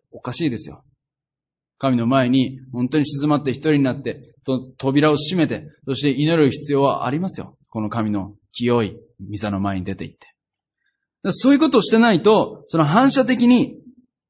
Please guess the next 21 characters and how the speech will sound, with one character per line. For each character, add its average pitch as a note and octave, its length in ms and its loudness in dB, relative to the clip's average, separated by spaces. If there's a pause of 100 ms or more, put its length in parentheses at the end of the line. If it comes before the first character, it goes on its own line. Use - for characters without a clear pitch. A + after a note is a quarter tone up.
(600)
自 C#3+ 160 -4
分 B3+ 160 6
な C4 80 6
り B3+ 100 6
の B3 140 6
神 A3 300 4
概 A#3+ 240 6
念 E3+ 180 6
で D3 80 6
考 F3+ 320 2
え F3+ 80 6
る E3 120 2
正 E3 220 2
し G#3 160 0
い F3+ 40 0
こ D#3 100 2
と B2+ 100 0
を A2 60 0
し - 100 -6
た C3+ 100 0
り、 G#2+ 260 -4